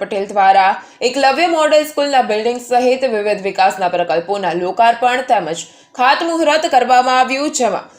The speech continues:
સિંગવડ ખાતે એકલવ્ય મોડેલ રેસિડેન્સી સ્કૂલની અદ્યતન શાળાનું લોકાર્પણ, મહાત્મા ગાંધી નરેગા યોજના હેઠળ દસ કરોડથી વધુ ખર્ચે તૈયાર કરવામાં આવેલ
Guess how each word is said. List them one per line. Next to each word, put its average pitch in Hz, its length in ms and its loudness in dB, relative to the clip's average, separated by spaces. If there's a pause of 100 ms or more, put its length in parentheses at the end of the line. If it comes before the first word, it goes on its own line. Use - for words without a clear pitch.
(120)
સિંગવડ 285 480 0
ખાતે 330 300 0
એકલવ્ય 294 500 0
મોડેલ 262 360 2
રેસિડેન્સી 220 600 -4
સ્કૂલની 240 460 -4 (160)
અદ્યતન 190 380 -4
શાળાનું 180 520 -2
લોકાર્પણ, 247 600 0 (380)
મહાત્મા 262 460 0
ગાંધી 311 640 0
નરેગા 240 420 2
યોજના 214 440 -6
હેઠળ 220 440 -2
દસ 190 280 -2
કરોડથી 196 440 -6
વધુ 202 220 0
ખર્ચે 180 380 -6
તૈયાર 160 360 -4
કરવામાં 208 460 0
આવેલ 226 360 -2